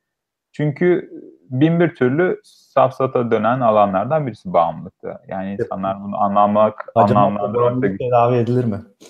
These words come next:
Speaker 2: <laughs>
Speaker 1: Ya büyük ihtimalle yapıyorlardır. Hacamat değil ama alternatif birçok yöntem zaten.
Speaker 2: Yani işte ok-, okutmak, üfletmek, işte
Speaker 1: Evet.
Speaker 2: çocuk, oğlan serseri oldu, işte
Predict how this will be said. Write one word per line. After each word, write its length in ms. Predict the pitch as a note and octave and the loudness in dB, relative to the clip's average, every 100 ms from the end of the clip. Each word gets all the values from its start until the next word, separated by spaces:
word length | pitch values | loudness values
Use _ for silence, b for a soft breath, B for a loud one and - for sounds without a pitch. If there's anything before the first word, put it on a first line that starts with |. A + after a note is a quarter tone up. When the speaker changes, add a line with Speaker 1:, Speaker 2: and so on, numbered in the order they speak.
| _ | _
Speaker 2:
<laughs> 320 | - A#2 A2 | -14 -10 2
Speaker 1:
Ya 320 | C#3 D3 C#3 | 4 4 2
büyük 220 | D3 D#3 | -2 -2
ihtimalle 460 | _ D3 C3+ C3 C3 | _ -4 0 0 0
yapıyorlardır. 880 | C3 - A#2+ A#2+ B2 A#2+ G#2+ G2+ G#2 | 0 -2 -4 -4 -6 0 0 -2 -8
Hacamat 520 | - A2+ B2+ C3+ C3 - | -6 -2 0 2 0 0
değil 180 | C#3+ | 2
ama 180 | A#2 G2+ | 2 4
alternatif 600 | G#2 - A#2 A2 - A2+ | 2 2 0 0 -4 -6
birçok 420 | A2+ - A2 - - | -6 0 0 -2 -10
yöntem 520 | G#2 G#2 G#2 A2 G#2+ G#2+ | -2 0 0 0 -2 0
zaten. 300 | F#2 F#2+ A2 | -2 0 -4
Speaker 2:
Yani 120 | G#2+ | -4
işte 140 | G2+ G#2 | -6 -6
ok-, 160 | C3+ - C3+ | -8 -2 -2
okutmak, 480 | C3+ C#3+ C#3+ C#3 C#3 | 0 0 0 0 0
üfletmek, 600 | A#2+ C#3 C3 C3+ C3 - | 0 0 0 2 0 -2
işte 260 | - - B2+ B2 G#2+ | -14 -2 2 2 2
Speaker 1:
Evet. 140 | - | 0
Speaker 2:
çocuk, 260 | B2 A2 A#2+ | -4 -2 2
oğlan 300 | A#2 B2 B2 | 4 4 2
serseri 560 | B2 C#3+ - - B2 | 4 2 2 0 2
oldu, 240 | A#2+ A#2 A2+ | 4 4 2
işte 380 | A#2 A#2 A2 | 0 -2 -2